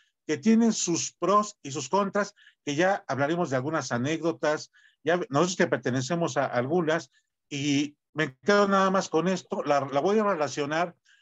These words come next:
con estos tiempos que alguna vez mencionamos, hipermodernos, donde predomina el imperio de la inmediatez, el imperio del narcisismo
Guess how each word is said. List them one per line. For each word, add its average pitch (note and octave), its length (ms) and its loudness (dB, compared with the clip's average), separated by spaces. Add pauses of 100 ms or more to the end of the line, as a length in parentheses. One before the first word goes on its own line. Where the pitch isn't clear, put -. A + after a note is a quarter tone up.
(240)
con C3+ 160 -2
estos F3 320 -2
tiempos E3+ 460 0
que C#3+ 80 -2
alguna D#3 280 -2
vez D#3 120 -4
mencionamos, C3+ 560 -4
hipermodernos, C3+ 880 0 (420)
donde D3 320 4
predomina G3 720 8
el C#3+ 120 2
imperio G3 520 4
de D3+ 120 2
la D3 40 0
inmediatez, C3+ 840 2 (560)
el C3+ 160 -4
imperio F#3 720 2 (320)
del B2 360 -2
narcisismo C3+ 880 0